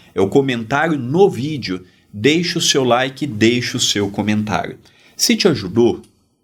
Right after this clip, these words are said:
se você sente familiaridade, prazer em ouvir a forma que eu e o nosso querido Sérgio explica,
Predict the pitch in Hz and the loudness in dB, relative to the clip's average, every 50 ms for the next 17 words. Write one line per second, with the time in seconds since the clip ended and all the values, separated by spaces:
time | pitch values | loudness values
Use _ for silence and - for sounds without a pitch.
0 | _ _ _ - - 147 151 156 147 147 - - 156 151 151 - - - 135 131 | _ _ _ 0 2 2 4 4 2 2 2 0 0 0 2 0 0 0 0 0
1 | 139 139 139 135 135 - - 117 107 - 139 127 131 127 123 120 117 107 101 92 | 0 0 0 -2 -2 -2 -2 -2 -2 0 0 -2 -2 -2 0 0 0 2 0 0
2 | 87 92 98 110 117 117 117 113 107 104 98 87 - 107 101 92 87 92 98 107 | 0 0 0 0 0 -2 -2 -4 -6 -8 -10 -6 -2 0 0 0 0 0 0 0
3 | 120 120 113 101 95 92 92 90 87 101 107 110 107 104 98 95 92 - - - | 2 2 2 2 0 0 -2 -4 -2 0 2 2 4 2 2 0 -2 -6 -2 0
4 | 131 123 131 123 110 107 110 - 104 107 123 131 123 107 98 101 101 104 101 - | 0 0 0 0 -4 -8 -8 -2 2 2 4 4 2 2 0 0 0 0 0 -2
5 | - - 101 98 101 98 95 90 87 - - 107 101 104 95 98 92 92 - - | -2 0 0 0 0 0 -2 -2 -4 -2 0 2 0 0 0 -2 -2 -2 -2 -2
6 | - - - 120 135 143 135 - - - 87 87 | -4 -4 -4 -4 -2 -2 -4 -2 -2 -4 -4 -4